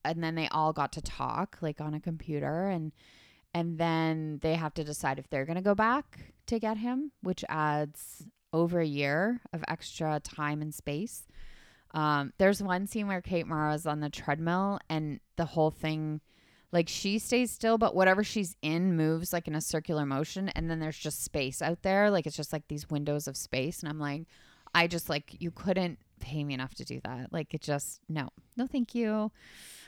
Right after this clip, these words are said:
Um, so there's, like, a lot of decisions to be made. And, um, he is, Matt Damon is trying to survive, not just,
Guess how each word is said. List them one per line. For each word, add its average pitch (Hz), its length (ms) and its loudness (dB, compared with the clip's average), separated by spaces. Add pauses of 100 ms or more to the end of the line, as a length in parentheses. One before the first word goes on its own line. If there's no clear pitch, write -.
(180)
Um, 170 480 6
so 214 180 4
there's, 185 220 6
like, 175 160 4
a 175 40 4
lot 151 220 4
of 160 80 2
decisions 160 560 -4
to - 80 -12
be 170 120 0
made. 165 540 0
And, 151 720 0 (200)
um, 143 720 -4 (120)
he 202 680 2 (220)
is, 196 380 -2 (560)
Matt 175 220 -2
Damon 208 280 -2
is 233 140 -4
trying 185 300 -6
to 190 120 -6
survive, 160 920 0
not 165 320 2
just, 156 560 -2